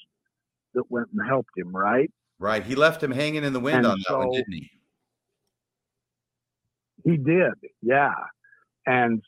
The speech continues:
Speaker 1: so Dan Peterson told me, "Well, Bill Hamblin did just fine. I guess that went over your head."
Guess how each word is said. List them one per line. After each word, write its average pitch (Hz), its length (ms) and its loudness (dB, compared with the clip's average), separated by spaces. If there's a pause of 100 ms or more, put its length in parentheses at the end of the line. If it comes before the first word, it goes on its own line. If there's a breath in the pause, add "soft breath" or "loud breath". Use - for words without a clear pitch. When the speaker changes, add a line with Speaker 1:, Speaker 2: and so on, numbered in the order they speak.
(120)
Speaker 1:
so 120 480 -4 (1300)
Dan 135 380 0
Peterson 143 520 -2
told 123 220 -2
me, 113 300 -2
"Well, 120 600 2 (480 soft breath)
Bill 151 320 2 (160)
Hamblin 120 720 -4 (680)
did 127 380 0
just 123 380 -2 (180)
fine. 110 560 -2 (340 soft breath)
I 107 140 0
guess 123 260 0 (120)
that 127 160 0 (100)
went 117 300 -4
over 113 260 -2
your 98 240 -4 (160)
head." 110 260 -4